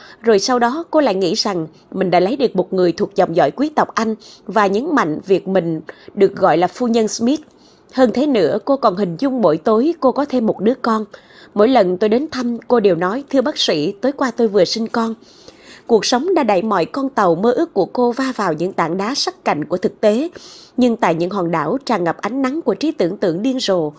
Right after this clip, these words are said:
con tàu mơ ước ấy đã cập bến với cánh buồm phất phới hoang ca trong gió. Vị bác sĩ khẳng định với tôi, nếu như chỉ cần giơ tay ra là có thể chữa lành căn bệnh cho cô ấy,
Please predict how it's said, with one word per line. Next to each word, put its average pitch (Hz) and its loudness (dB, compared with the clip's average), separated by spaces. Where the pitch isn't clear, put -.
con 226 2
tàu 196 0
mơ 180 -2
ước 262 -4
ấy 247 -2
đã 247 -4
cập 214 -4
bến 233 -2
với 302 -6
cánh 302 -4
buồm 190 0
phất - -6
phới 269 0
hoang 294 -4
ca 254 -2
trong 247 -4
gió. 240 -2
Vị 220 2
bác 311 -2
sĩ 214 0
khẳng 202 -4
định 165 0
với 190 -2
tôi, 247 0
nếu 240 0
như 302 2
chỉ 233 -4
cần 180 0
giơ 269 0
tay 254 -2
ra 247 -2
là 220 2
có 220 -6
thể 208 -2
chữa 190 -2
lành 226 -6
căn 233 -6
bệnh 156 0
cho 220 -6
cô 220 -2
ấy, 233 -4